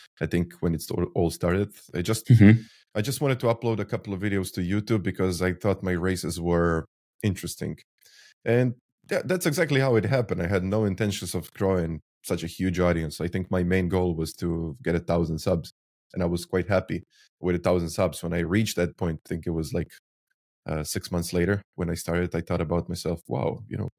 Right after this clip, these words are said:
Speaker 1: that's, that's one thousand subs. I mean, someone is watching you." And all of a sudden, I was trying to make more track guides and all of that, and covid struck, and all of a sudden, you know, you got all of these guys, uh, in their rooms. They wanna, you know, they wanna play,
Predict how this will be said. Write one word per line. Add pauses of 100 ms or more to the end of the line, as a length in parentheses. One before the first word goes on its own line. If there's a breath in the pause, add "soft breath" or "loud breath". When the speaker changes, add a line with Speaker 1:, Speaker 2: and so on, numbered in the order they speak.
Speaker 1:
that's, (640)
that's
one
thousand
subs.
I
mean,
someone
is
watching
you." (580 loud breath)
And
all
of
a
sudden,
I
was (420)
trying
to
make
more
track
guides
and
all
of
that, (120)
and
covid
struck, (140)
and
all
of
a
sudden, (360 soft breath)
you
know,
you
got
all
of
these
guys, (140)
uh,
in
their
rooms.
They
wanna, (580)
you
know,
they
wanna
play,